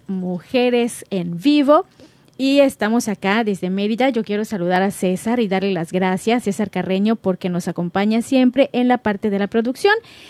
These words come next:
Y allá en Estados Unidos se encuentra, no sé si está Douglas o está Pedro,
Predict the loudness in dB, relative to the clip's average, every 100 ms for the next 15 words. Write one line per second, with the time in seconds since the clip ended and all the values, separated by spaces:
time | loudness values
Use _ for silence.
0 | -20 -4 2 2 2 0 0 -2 0 0
1 | 0 0 2 2 2 0 0 2 2 2
2 | 2 4 4 4 2 0 0 0 -2 0
3 | 4 4 4 2 2 0 0 -2 -4 -2
4 | 2 2 2